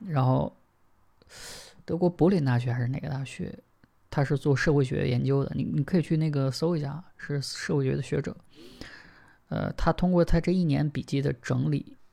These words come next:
就让他获得了这个大学的一个邀请，让他去当教授。然后在聘用的过程中呢，呃，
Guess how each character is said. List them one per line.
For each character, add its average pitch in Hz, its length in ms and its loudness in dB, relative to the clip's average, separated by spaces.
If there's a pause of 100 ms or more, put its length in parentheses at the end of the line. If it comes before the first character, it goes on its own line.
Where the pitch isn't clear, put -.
(580)
就 143 220 0
让 135 220 2
他 127 280 2
获 139 340 0
得 - 260 -4
了 65 280 -2
这 147 200 -10
个 160 400 -10 (240)
大 147 140 -4
学 - 180 -4
的 139 80 -2
一 - 20 -4
个 139 100 0
邀 151 160 -2
请， - 180 -8
让 139 80 -4
他 147 100 -2
去 147 140 -6
当 151 160 -2
教 160 140 -2
授。 165 200 -2 (840)
然 - 120 4
后 196 260 8
在 185 160 4
聘 - 260 4
用 190 100 4
的 135 100 4
过 139 140 4
程 135 160 2
中 135 220 2
呢， 123 240 4 (840)
呃， 139 540 -2